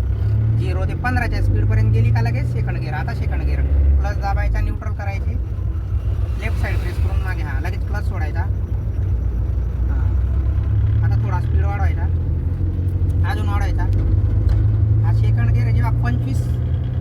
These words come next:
ते तीसच्या आसपास जाईन स्पीड, त्यावेळेस थर्ड गिअर टाकायचा. आता थोडा स्पीड वाढवला, आता न्यूट्रल करायची गाडी काही सेकंद आणि लगेच पुढे सरळ. हां, हा तिसरा गिअर आहे, म्हणजे न्यूट्रलच्या सरळ पुढे तिसरा गिअर आहे.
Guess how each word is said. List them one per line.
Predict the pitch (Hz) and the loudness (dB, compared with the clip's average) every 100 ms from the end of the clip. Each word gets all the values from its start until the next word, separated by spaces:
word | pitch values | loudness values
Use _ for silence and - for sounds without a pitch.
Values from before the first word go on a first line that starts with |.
| - | -4
ते | - | -4
तीसच्या | 254 254 - 247 | -2 -2 -2 0
आसपास | - - - | 0 0 0
जाईन | - - | 0 0
स्पीड, | - - - | 0 0 0
त्यावेळेस | 190 - - - | 0 0 0 2
थर्ड | - | 2
गिअर | - | 2
टाकायचा. | - - - | 2 2 2
आता | - - - | 2 2 2
थोडा | 190 185 | 2 0
स्पीड | - - | -2 -2
वाढवला, | 196 - 220 | 0 2 0
आता | 208 202 233 | -2 -2 -4
न्यूट्रल | 226 220 - | -2 -2 -2
करायची | 240 226 - | -2 -2 -2
गाडी | 208 214 | -2 0
काही | 220 214 214 220 | 0 2 2 2
सेकंद | - 190 - | 0 -2 -4
आणि | - | -2
लगेच | 202 - | -2 -2
पुढे | - - - - - - - | -2 -2 -2 -2 -2 -2 0
सरळ. | - - | 0 0
हां, | - - - - - - - - - - - - - - - - | -2 0 0 0 0 0 0 0 -2 -2 -2 -2 -2 -2 -2 0
हा | - | 0
तिसरा | - - - - - | 2 2 2 2 0
गिअर | - | 0
आहे, | - | 2
म्हणजे | - - - - | 2 2 0 0
न्यूट्रलच्या | - - - - - - - | 0 0 0 0 0 0 0
सरळ | - 262 | 0 0
पुढे | - - - | 0 0 0
तिसरा | - - - - - | 0 2 2 2 0
गिअर | - - | -2 -2
आहे. | - - - | -2 -2 0